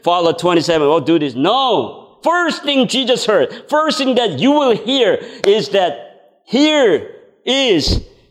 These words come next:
my Son in whom I am well pleased, beloved." We need to hear that every day of our lives. Amen? No matter what happened.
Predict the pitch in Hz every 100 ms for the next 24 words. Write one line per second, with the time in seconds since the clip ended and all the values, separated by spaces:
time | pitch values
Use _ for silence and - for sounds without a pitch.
0 | _ _ _ - 175 202 165 - - 269
1 | 285 185 104 - - _ _ _ - 196
2 | 196 147 - 285 381 143 110 - - 190
3 | 202 202 202 175 143 - 127 147 185 180
4 | 147 - - - - 175 156 110 - -
5 | - 123 120 143 - - - _ _ _
6 | _ _ _ _ _ _ 165 _ _ _
7 | _ _ _ _ _ 104 131 143 139 -
8 | 135 120 110 101 113 120 117 120 101 98
9 | 92 90 90 - 82 - - - _ _
10 | _ _ _ _ - 120 135 196 - _
11 | _ _ _ _ _ - 185 226 220 196
12 | 175 160 160 151 113 90